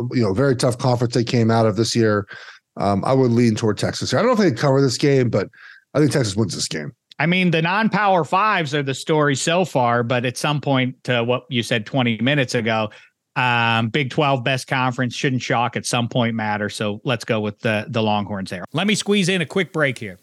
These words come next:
Speaker 2: Ooh, have I got something for you. Your very first bet with Caesars Sportsbook. It's on Caesars. Just sign up with the promo code Omaha Full. The word Omaha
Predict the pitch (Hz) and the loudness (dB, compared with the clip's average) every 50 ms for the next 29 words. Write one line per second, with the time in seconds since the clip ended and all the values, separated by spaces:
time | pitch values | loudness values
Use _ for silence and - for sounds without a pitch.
0 | _ - 180 226 202 143 147 156 175 175 165 156 - 170 160 156 147 135 110 - | _ -4 -2 -2 0 0 -2 -2 -2 -2 -4 -4 -4 -6 -6 -4 -6 -10 -10 -8
1 | 120 123 135 147 165 170 139 117 107 101 127 135 151 156 135 - 151 147 135 - | -6 -2 0 0 2 0 0 -4 -4 -2 -2 -2 -2 -2 -4 -4 -4 -6 -4 -4
2 | - 131 151 156 - - - - 160 160 135 127 113 - - - 143 151 147 - | -2 -2 -2 -4 -6 -10 -8 -6 -6 -6 -6 -8 -10 -12 -12 -10 -8 -8 -8 -8
3 | - - 156 147 139 - - 110 - - 135 151 180 196 208 202 - - - 175 | -8 -6 -6 -6 -6 -10 -14 -14 -8 -4 -2 -2 0 0 0 -2 -2 -2 0 0
4 | 185 180 180 143 180 160 165 175 147 - - 185 214 220 - - 233 220 220 214 | 0 0 0 0 -4 -4 -4 -6 -6 -4 -2 -2 0 0 0 0 0 0 0 0
5 | 202 202 208 - 214 156 185 151 - - 220 220 220 220 220 190 - - 226 220 | -2 -2 -2 -4 -4 -6 -6 -6 -4 -2 0 0 0 0 -2 -2 -2 -2 0 0
6 | 214 208 - - - - _ _ _ - 208 226 254 285 294 294 285 262 202 220 | 0 0 -2 -8 -20 -20 _ _ _ -2 2 2 2 4 4 4 2 2 2 2
7 | 240 233 240 240 214 - _ _ _ - - - - - 233 214 170 143 113 101 | 2 2 2 2 0 -4 _ _ _ -20 -18 -8 -2 0 2 2 2 0 -2 -6
8 | 101 _ _ _ _ _ _ _ - 113 107 107 104 101 104 113 131 170 214 240 | -12 _ _ _ _ _ _ _ -14 -12 -12 -12 -10 -8 -6 -4 -4 -2 -2 -2
9 | 196 240 277 269 | -4 -4 -6 -8